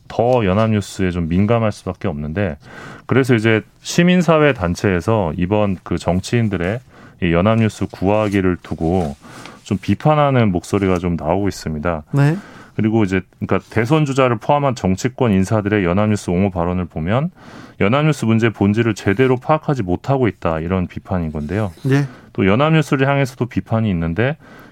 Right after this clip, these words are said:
Speaker 1: 이 정치권에 구명 요청을 하고 포털에 압박을 넣어서 여론전을 펼치지 마라. 그리고 너네들의 본연의 역할을 충실하게 해야 된다. 뭐, 이런 지적도 나오고 있습니다.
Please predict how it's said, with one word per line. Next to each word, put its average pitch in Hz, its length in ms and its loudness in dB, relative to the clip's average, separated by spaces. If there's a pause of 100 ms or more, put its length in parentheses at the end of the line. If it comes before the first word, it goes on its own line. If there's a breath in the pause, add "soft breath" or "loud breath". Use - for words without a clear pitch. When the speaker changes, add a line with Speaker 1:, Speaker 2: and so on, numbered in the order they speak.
Speaker 1:
이 - 80 -4
정치권에 151 760 0
구명 143 420 2
요청을 117 440 0
하고 110 200 0
포털에 135 480 0
압박을 104 420 0
넣어서 92 280 0
여론전을 110 480 2
펼치지 127 480 -4
마라. 82 500 -4 (260)
그리고 95 160 0
너네들의 110 600 0
본연의 135 420 2
역할을 95 440 -2 (500 soft breath)
충실하게 156 500 -2
해야 127 160 2
된다. 87 340 -2
뭐, 78 140 -4
이런 95 240 -2
지적도 - 440 -8
나오고 73 240 -8
있습니다. - 360 -20